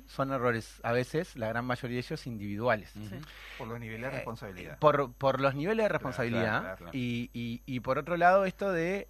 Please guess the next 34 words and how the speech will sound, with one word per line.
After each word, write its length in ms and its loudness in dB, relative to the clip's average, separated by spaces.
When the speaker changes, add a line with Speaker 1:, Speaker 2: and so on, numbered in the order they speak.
Speaker 1:
eh, 320 -8
incluso 500 -2
estas 240 -2
acciones, 320 0
como 120 -2
digo 100 2
concreto, 240 0
de 180 2
tomar 220 4
una 140 2
decisión 400 0
sabiendo 380 -2
que, 240 0
que 220 -4
uno 180 -4
podría 160 -2
decir, 160 -8
"Ta, 140 2
pero 120 -2
este 120 0
es 80 -14
un 80 -8
logro 180 -2
individual 440 2
porque 160 -8
la 80 -6
tom-". 160 -2
No, 300 -2
tampoco 360 -4
es. 200 -10
Speaker 2:
Claro. 240 0
Speaker 1:
<laughs> 180 -8
Eh, 260 2
eh, 560 0